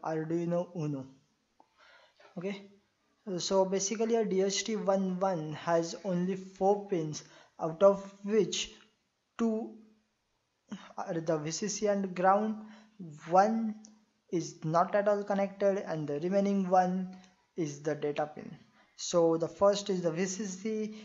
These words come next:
then the second pin is the data pin, then the third pin is not at all connected, and the fourth pin is the ground. So now let us have a look at the code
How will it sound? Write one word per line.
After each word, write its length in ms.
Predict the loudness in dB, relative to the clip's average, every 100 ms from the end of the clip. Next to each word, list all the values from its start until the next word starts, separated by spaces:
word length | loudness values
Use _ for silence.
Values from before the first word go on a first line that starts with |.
| -12 -2
then 160 | -2
the 80 | -2
second 460 | -2 -2 0 0 0
pin 180 | -2 -2
is 380 | -6 -8 -12
the 180 | -2 0
data 400 | 2 2 4 2 4
pin, 420 | 0 2 -2 -6 -12 -16 -8
then 140 | -6
the 100 | -4
third 580 | -8 -2 2 2 0 0
pin 500 | 2 2 0 -6 -10 -6
is 320 | -4 -4 -2
not 320 | 0 0 0
at 140 | -2 0
all 180 | -2
connected, 580 | -2 -2 -4 -4 -4 -2
and 140 | -2 -4
the 40 |
fourth 500 | -4 -2 -2 -6 -4
pin 160 | -2 -2
is 120 | -4
the 120 | -6
ground. 340 | -4 -8 -10 -18 _ -20 -20 -20 -20 -20 -20 _
So 360 | -8 0 2 2
now 240 | 2 2
let 200 | 2 2 0
us 100 | 2
have 160 | 2
a 100 | 2 4
look 160 | 2 2
at 180 | -2 0
the 140 | 0 -2 -10 -2
code 300 | 0 0